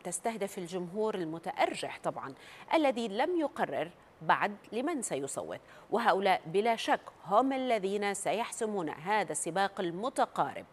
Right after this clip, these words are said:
وعليه من بين المنتخبين أو من بين الناخبين الذين عرفوا أنفسهم بأنهم مستقلين، ارتفعت شعبية هاريس بينهم بعد المناظرة إلى ثمانية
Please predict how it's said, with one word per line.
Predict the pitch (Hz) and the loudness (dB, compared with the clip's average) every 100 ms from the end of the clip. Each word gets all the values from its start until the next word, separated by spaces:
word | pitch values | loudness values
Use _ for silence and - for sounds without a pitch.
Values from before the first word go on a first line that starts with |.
| - - - | -20 -20 0
وعليه | 214 202 208 120 - - | 6 6 6 2 -8 -8
من | 175 170 | -4 2
بين | 214 185 | 2 2
المنتخبين | 165 175 233 185 - 175 170 262 | -2 -4 -4 -6 -6 -8 -4 -4
أو | 165 151 | -2 0
من | |
بين | 180 190 | 0 0
الناخبين | 156 156 - 175 269 196 - - - | -2 -4 -4 0 0 0 -6 -20 -4
الذين | 190 185 202 196 | 0 2 0 -2
عرفوا | 180 160 135 269 262 170 135 | -2 -2 0 2 2 2 -2
أنفسهم | 165 202 202 160 | -4 -8 -6 -4
بأنهم | 147 139 196 165 190 | -2 -2 -2 -4 -6
مستقلين، | - 330 - 156 202 339 349 - - - | -4 -4 -4 -2 0 0 -2 -6 -8 -4
ارتفعت | 180 - 302 339 311 247 - | -4 -2 -2 2 4 2 0
شعبية | 214 160 185 180 160 160 | -2 -4 -2 -2 -2 -2
هاريس | 160 151 - | -2 -2 -2
بينهم | 226 294 269 196 160 - - - | 0 0 0 0 -2 -8 -20 0
بعد | 233 302 294 | 0 2 0
المناظرة | 294 277 269 294 294 311 330 - | 0 -2 0 2 2 2 0 0
إلى | 233 233 226 - - | 0 2 0 -6 -4
ثمانية | 185 165 160 202 269 | -2 -2 -4 -2 -2